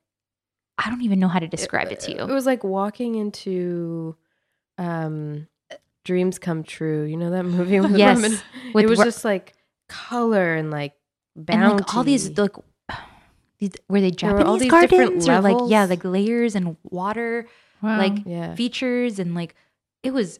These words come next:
Speaker 1: so impressive, and it was huge.
Speaker 2: It's huge.
Speaker 1: It was so big. It
Speaker 2: And you
Speaker 1: has to
Speaker 2: could
Speaker 1: have a
Speaker 2: just
Speaker 1: name. Like, you need to
Speaker 2: walk
Speaker 1: find
Speaker 2: all
Speaker 1: it.
Speaker 2: the way around and walk up on these different levels.
Speaker 1: And there were cats there.
Speaker 3: Is it a public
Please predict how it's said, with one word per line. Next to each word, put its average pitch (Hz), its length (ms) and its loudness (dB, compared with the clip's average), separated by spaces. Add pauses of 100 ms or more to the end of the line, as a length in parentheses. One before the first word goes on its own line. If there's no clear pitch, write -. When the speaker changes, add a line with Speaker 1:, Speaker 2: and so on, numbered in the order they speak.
(120)
Speaker 1:
so - 400 -8
impressive, - 420 -12
and 185 100 -8
it 190 40 -4
was 185 140 -4
huge. 262 680 2
Speaker 2:
It's - 160 -10
huge. 277 220 -4
Speaker 1:
It 196 40 2
was 196 140 2
so 226 320 0
big. 220 400 -2
It - 1080 -18
Speaker 2:
And 202 60 2
you 220 40 4
Speaker 1:
has 214 80 4
to 233 80 0
Speaker 2:
could - 40 6
Speaker 1:
have 208 80 6
a 185 40 4
Speaker 2:
just 175 80 2
Speaker 1:
name. 170 240 0
Like, 170 260 -4
you 190 80 0
need 185 80 4
to 170 60 4
Speaker 2:
walk 180 100 0
Speaker 1:
find 180 180 -2
Speaker 2:
all 175 160 2
Speaker 1:
it. - 20 -2
Speaker 2:
the 180 120 2
way 175 200 2
around 160 600 -2
and 151 300 -6
walk 156 300 -6
up 156 160 -10
on 156 120 -6
these 151 160 -10
different 151 320 -12
levels. 147 120 -4
Speaker 1:
And 180 100 0
there 160 80 0
were 151 180 -4
cats 170 420 -6
there. 214 520 -2
Speaker 3:
Is - 100 -8
it 247 100 4
a 208 80 4
public 220 520 -2